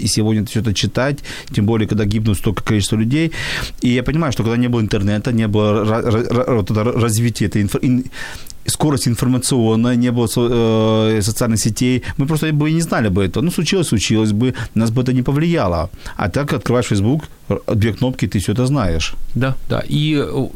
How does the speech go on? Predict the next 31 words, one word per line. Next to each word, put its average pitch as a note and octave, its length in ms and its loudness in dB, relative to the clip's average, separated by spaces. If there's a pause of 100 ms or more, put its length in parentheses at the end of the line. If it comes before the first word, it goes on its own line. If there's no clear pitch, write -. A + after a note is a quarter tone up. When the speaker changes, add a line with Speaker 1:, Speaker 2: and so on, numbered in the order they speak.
(240)
Speaker 2:
до C3+ 240 0
тебя C#3+ 260 0
очень C3 280 2
легко C3+ 340 0
доходит A#2+ 460 0
эта G#2 140 -6
информация. G#2+ 560 0
Более C3+ 280 2
того, G2+ 260 -2 (360)
средства D3 520 0
доставки, B2+ 680 -2 (140)
они D3 320 2
обладают B2+ 560 0
определённой B2 540 0
особенностью. G#2+ 560 -2
Они A#2 140 2
доставляют B2 540 0
тебе C3 220 0
не C#3 100 2
просто B2 320 -2
информацию, A2 640 0 (360)
они A2 220 2
доставляют A#2+ 540 0
тебе A2+ 220 0
эмоциональный A2+ 600 0
контент. F#2+ 640 -4 (400)
Speaker 1:
А - 60 2
тебе C3+ 140 2
не D3+ 80 0
кажется, G#3+ 260 0
что, B2 300 0